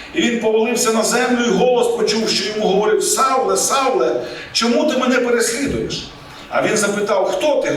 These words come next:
Господи?» А той відповів: «Я Ісус, що його переслідуєш ти. Трудно тобі бити ногою колючку». А він, Савл, затрусившися і налякавшися, каже:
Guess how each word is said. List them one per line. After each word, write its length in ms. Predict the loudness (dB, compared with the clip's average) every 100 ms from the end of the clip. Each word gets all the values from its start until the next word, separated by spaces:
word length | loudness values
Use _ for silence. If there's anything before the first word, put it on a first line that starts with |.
| 2
Господи?» 380 | 2 0 -4 -8 -12 -16 -20 -20 -20 -18 -8
А 100 | -4
той 220 | 0 0
відповів: 480 | 0 0 0 0 0
«Я 180 | 0
Ісус, 500 | 0 0 0 2 2
що 160 | 0 0
його 260 | 0 0 0
переслідуєш 680 | 0 -2 -4 -4 -4 -4
ти. 140 | -4 -6
Трудно 540 | -4 0 0 0 0
тобі 240 | 0 -2 -2
бити 340 | 0 0 0
ногою 520 | 0 0 2 2 2
колючку». 500 | 2 0 -2 -4 -8 -14 -18 -20 -20 -18 -20 -6
А 160 | -2 0
він, 340 | 0 0 -2 -4 -10 -14 -18 -10
Савл, 420 | -4 0 2 2
затрусившися 840 | 0 -2 -2 -2 -2 -2 -2 -2 0
і 80 | 0
налякавшися, 720 | 0 0 2 2 0 -2 -4
каже: 480 | -2 -2 0 -4